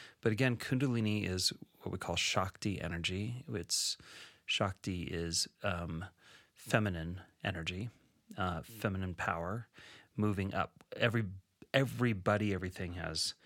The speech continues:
both masculine and feminine energies in them,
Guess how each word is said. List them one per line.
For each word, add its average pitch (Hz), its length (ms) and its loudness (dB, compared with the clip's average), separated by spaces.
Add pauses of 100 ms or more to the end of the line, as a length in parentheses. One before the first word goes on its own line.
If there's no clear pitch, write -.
(460)
both 95 260 2
masculine 90 600 0
and 85 180 -8
feminine 85 500 -6 (160)
energies 82 600 -2 (280)
in 90 160 0
them, - 220 -8